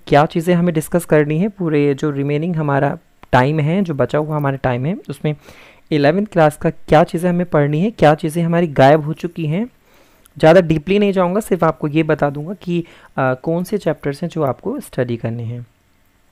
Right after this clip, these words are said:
So, ये तो हमें पता ही है कि हमारा जो कोड है बायोलॉजी का, वो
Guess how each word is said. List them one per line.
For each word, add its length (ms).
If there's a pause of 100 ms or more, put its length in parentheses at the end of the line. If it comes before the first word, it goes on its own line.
(640)
So, 360
ये 120
तो 120
हमें 160
पता 220
ही 120
है 60
कि 120
हमारा 240
जो 100
कोड 300
है 80
बायोलॉजी 500
का, 140
वो 380